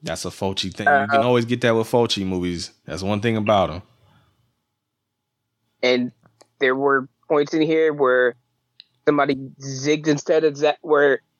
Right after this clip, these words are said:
Speaker 2: they zigged instead of zagged, like, people, nobody, and there, there are things happen we wouldn't have expected.
Speaker 1: Mm-hmm. Very true.
Speaker 2: And, uh, see, other than that, it was kind of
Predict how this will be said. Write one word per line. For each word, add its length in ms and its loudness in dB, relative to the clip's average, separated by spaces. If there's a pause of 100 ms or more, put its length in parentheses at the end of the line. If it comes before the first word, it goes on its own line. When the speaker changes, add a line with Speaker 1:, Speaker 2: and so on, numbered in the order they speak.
(320)
Speaker 2:
they 140 2
zigged 340 0
instead 320 4
of 60 0
zagged, 400 2
like, 200 0
people, 340 -6
nobody, 720 2
and 200 0 (100)
there, 220 2 (160)
there 100 4
are 40 -4
things 200 -2
happen 300 0
we 160 0
wouldn't 260 2
have 80 0
expected. 600 0
Speaker 1:
Mm-hmm. 840 -8
Very 280 -8
true. 340 -4 (2750)
Speaker 2:
And, 320 2
uh, 400 2 (1800)
see, 240 -6
other 220 0
than 220 0
that, 260 2
it 60 0
was 140 -12 (600)
kind 300 0
of 480 0